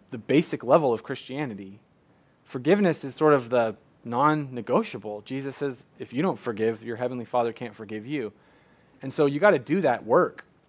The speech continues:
of processing and getting a zoomed out view of God so you can forgive and release the abuse or the, the pain. Doesn't mean you have to go have a relationship. I'm not saying that. I understand there needs to be boundaries, but, but as a believer, you've gotta move past and release and forgive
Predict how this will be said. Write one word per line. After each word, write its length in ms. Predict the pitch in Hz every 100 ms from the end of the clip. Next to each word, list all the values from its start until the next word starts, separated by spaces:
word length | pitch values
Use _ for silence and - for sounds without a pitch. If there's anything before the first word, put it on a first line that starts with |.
| -
of 380 | 123 117 107 _
processing 840 | 120 127 196 117 107 - 110 110
and 140 | 117 117
getting 240 | 127 160
a 40 |
zoomed 220 | 131 143 139
out 140 | 123
view 140 | 131
of 100 | 120
God 320 | 98 120 175 -
so 100 | 131
you 80 |
can 140 | 156 147
forgive 400 | - 110 127 143
and 120 | 139
release 480 | 120 139 151 - - _ _
the 120 | 120 113
abuse 400 | 98 117 170 131
or 40 |
the, 120 | 110 -
the 80 | 117
pain. 280 | 101 113 156
Doesn't 180 | 185 185
mean 120 | 127
you 80 | 123
have 180 | 123 -
to 60 |
go 160 | 113 123
have 200 | 113 123
a 20 |
relationship. 480 | 143 113 110 - 127
I'm 80 | 143
not 260 | 160 -
saying 240 | - 110 95
that. 200 | 123 170
I 120 | 120 _ _ _ -
understand 380 | 151 143 147 139
there 80 |
needs 180 | 135 127
to 60 | 139
be 100 | 156
boundaries, 540 | 127 110 120 131 160
but, 240 | - 135 - _ _ _ _ _
but 100 | -
as 180 | 151 165
a 40 | 143
believer, 460 | 135 131 196 160
you've 180 | 139 156
gotta 200 | 170 160
move 300 | 127 139 127
past 460 | - 117 107 107 -
and 160 | 113 113
release 420 | 110 120 127 -
and 120 | 117
forgive 640 | 107 98 107 127 104 101